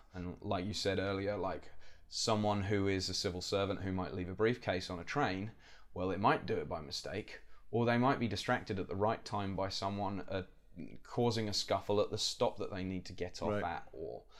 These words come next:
Speaker 1: something along those lines.
Speaker 2: And some, some of the social engineering is actually even simpler than, than people think, right? So, for example,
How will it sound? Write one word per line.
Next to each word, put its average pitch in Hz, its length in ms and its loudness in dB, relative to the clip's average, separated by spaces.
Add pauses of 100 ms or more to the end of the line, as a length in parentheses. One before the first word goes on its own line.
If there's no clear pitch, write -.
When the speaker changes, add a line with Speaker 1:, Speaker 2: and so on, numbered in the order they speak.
(300)
Speaker 1:
something 98 340 0
along 101 180 0
those 110 220 2
lines. 87 360 -6
Speaker 2:
And 147 120 6
some, 190 280 8
some 160 200 6
of 131 140 8
the 110 80 4
social 117 360 4
engineering 98 380 4
is 92 100 0
actually 104 240 -2
even 98 240 0
simpler 101 440 0
than, 90 320 0 (240)
than 95 220 2
people - 320 -6 (180)
think, 87 280 -2 (280)
right? 80 300 -8
So, 95 240 -2
for 95 240 0
example, 90 680 2